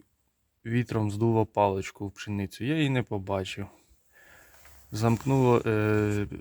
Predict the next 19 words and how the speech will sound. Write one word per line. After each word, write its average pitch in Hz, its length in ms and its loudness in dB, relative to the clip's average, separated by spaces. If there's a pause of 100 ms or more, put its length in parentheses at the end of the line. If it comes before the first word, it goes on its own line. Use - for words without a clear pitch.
(100)
підхватив 117 520 0
сегмент 131 560 0
її, 104 380 0 (500)
діаметр 107 520 2
десь 104 200 0
був 101 320 -2
шістнадцять. 101 760 -2 (1200)
От, 98 320 -4
і 117 280 0
стала 131 380 4
коса. 98 560 -6 (600)
Причиною, 123 500 0
чого 123 260 2
вона 123 200 2
стала, 123 360 -2
був 110 240 -2
слабкий 110 420 -8
рімень. 92 380 -6 (1300)
От. 98 340 -6